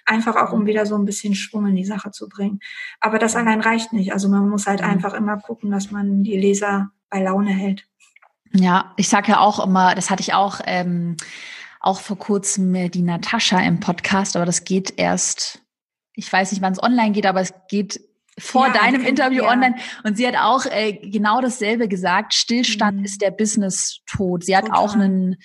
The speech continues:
Speaker 2: Food-Account, aber du kennst sie
Speaker 1: Ja, ich
Speaker 2: wahrscheinlich.
Speaker 1: kenn die Natascha, ja.
Speaker 2: Genau, Natascha Daydreaming,
Speaker 1: Mhm.
Speaker 2: Unterstrich Daydreaming, irgendwie so. Äh, genau, und das fand ich total gut. Und das ist immer wichtig, ich, hatte ich ja auch, äh, diese Woche in der Podcast-Folge zu den Instagram-Algorit-, äh,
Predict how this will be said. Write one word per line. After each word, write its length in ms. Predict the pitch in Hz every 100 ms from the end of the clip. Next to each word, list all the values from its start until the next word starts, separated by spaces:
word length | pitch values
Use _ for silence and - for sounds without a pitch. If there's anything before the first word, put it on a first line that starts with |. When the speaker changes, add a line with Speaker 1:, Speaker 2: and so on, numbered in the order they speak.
| - _
Speaker 2:
Food-Account, 840 | - 247 226 185 - 170 165 165
aber 120 | 170
du 40 | 175
kennst 220 | 202 185
sie 60 | 175
Speaker 1:
Ja, 80 |
ich 80 | 165
Speaker 2:
wahrscheinlich. 160 | 220 170
Speaker 1:
kenn 80 | 226
die 80 | 208
Natascha, 480 | 190 - 196 196
ja. 260 | 190 196 196 -
Speaker 2:
Genau, 380 | 180 180 175 175
Natascha 640 | 175 208 202 214 185 180
Daydreaming, 960 | 160 185 202 175 180 170 165 165 175 175
Speaker 1:
Mhm. 100 | 214
Speaker 2:
Unterstrich 480 | 202 202 262 208 -
Daydreaming, 460 | 180 180 185 175 175 233 - -
irgendwie 220 | 196 185
so. 160 | 170 170 - - -
Äh, 600 | 196 196 190 190 190 185
genau, 340 | 220 220 196
und 100 | 196
das 140 | 233
fand 160 | - 226
ich 100 | 233
total 440 | 226 - 208 196
gut. 180 | 196 247
Und 80 | 202
das 160 | 208 226
ist 140 | -
immer 280 | 214 208 202
wichtig, 720 | 190 208 262 - 202 214 214 202
ich, 300 | 196 - 190
hatte 120 | 202
ich 60 | 208
ja 80 | 160
auch, 220 | 208 208 -
äh, 120 | 170
diese 300 | 196 208 208
Woche 200 | 202 220
in 60 | 208
der 60 | 196
Podcast-Folge 720 | 233 - 214 202 - 202 196
zu 120 | -
den 240 | 185 190 185
Instagram-Algorit-, 1120 | 220 240 262 208 190 - 185 185 180 180 -
äh, 240 | 196 185